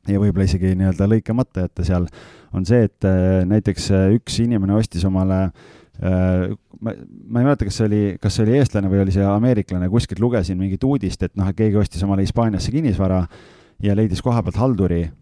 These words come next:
ja, ja siis, äh, kohapealne haldur kogu aeg andis infot, et broneeringuid ikka üldse ei tule ja jube kehvasti läheb ja noh, üldse midagi nagu, et jube, jube jama on. Ja pärast,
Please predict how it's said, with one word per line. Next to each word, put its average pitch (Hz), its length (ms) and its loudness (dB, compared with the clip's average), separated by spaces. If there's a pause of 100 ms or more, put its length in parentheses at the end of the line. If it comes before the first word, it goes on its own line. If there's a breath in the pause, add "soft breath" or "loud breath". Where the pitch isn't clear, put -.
(160)
ja, 92 200 -2 (420)
ja 95 160 -4
siis, 92 280 -4
äh, 92 200 -2 (440 soft breath)
kohapealne 101 320 0
haldur 104 280 0
kogu 107 180 2
aeg 107 100 -2
andis 98 160 -2
infot, 117 320 -4
et - 80 -14
broneeringuid 113 560 0
ikka 120 140 0
üldse 127 220 0
ei 95 60 -2
tule 131 180 4 (120)
ja 92 140 -2 (200)
jube 110 260 0
kehvasti 101 440 -4
läheb 87 240 -2
ja 92 80 -2
noh, 98 160 0
üldse 104 240 -4
midagi 98 320 -2
nagu, 92 240 -2
et 92 120 -6
jube, 95 240 0
jube 98 200 -2
jama 98 320 -2
on. 76 100 -14 (540 soft breath)
Ja - 100 -4
pärast, 113 380 -2